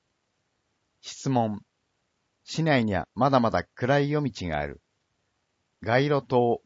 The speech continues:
防犯灯のエルイーディー化の計画と合わせて、暗い場所の調査と照明の増設も視野に入れて検討すべきと考えるが、いかがか。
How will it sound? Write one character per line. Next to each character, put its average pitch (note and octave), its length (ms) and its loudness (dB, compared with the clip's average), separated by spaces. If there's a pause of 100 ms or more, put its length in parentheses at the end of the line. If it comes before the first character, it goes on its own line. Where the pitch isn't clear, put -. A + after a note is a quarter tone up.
防 C#3 200 -2
犯 C#3+ 240 -4
灯 C3 220 0
の C3 280 0
エ G#2+ 140 0
ル C#3 100 -4
イ D3 140 -4
ー C#3 40 -6
デ C3 100 -6
ィ C#3+ 60 -2
ー - 20 -8
化 B2+ 120 0
の A#2+ 120 0
計 B2+ 200 -4
画 A#2+ 160 -6
と - 180 -4
合 G#2 100 2
わ G#2+ 60 -2
せ F2+ 140 -8
て、 - 220 -6 (720)
暗 D#3+ 260 0
い D#3 60 2
場 C#3+ 120 2
所 C#3 160 -2
の A2+ 180 0 (120)
調 C#3 180 -4
査 F2 140 -8
と - 220 -8
照 C3 260 -2
明 C#3 180 0
の C3+ 160 0
増 A#2 220 -4
設 B2 280 -6
も G2 120 -2
視 - 160 -6
野 A#2+ 100 2
に G2+ 100 -2
入 F2 80 -4
れ F2 80 -4
て D#2+ 140 -6
検 B2 340 -6
討 A#2+ 160 -2
す - 100 -12
べ A#2+ 100 -6
き - 80 -12
と E2 100 -8
考 F#2+ 340 -8
え F2+ 120 0
る D#2+ 80 -8
が、 C#2+ 140 -8 (180)
い F2 80 -18
か G2+ 160 -6
が C#2 160 -8
か。 - 160 -14